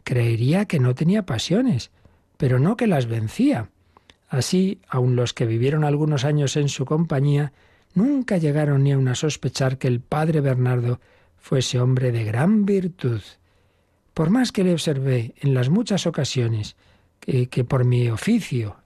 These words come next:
le hablaba y veía, jamás noté en él falta alguna de regla,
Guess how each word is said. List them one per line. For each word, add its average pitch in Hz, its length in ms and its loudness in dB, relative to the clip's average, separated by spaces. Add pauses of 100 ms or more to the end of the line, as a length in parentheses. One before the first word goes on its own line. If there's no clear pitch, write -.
le 120 180 0
hablaba 123 400 0
y 202 60 0
veía, 165 340 0
jamás 143 580 0
noté 180 440 0
en 139 120 0
él 175 220 0
falta 220 580 -2
alguna 196 400 0
de 180 120 -2
regla, 151 520 -2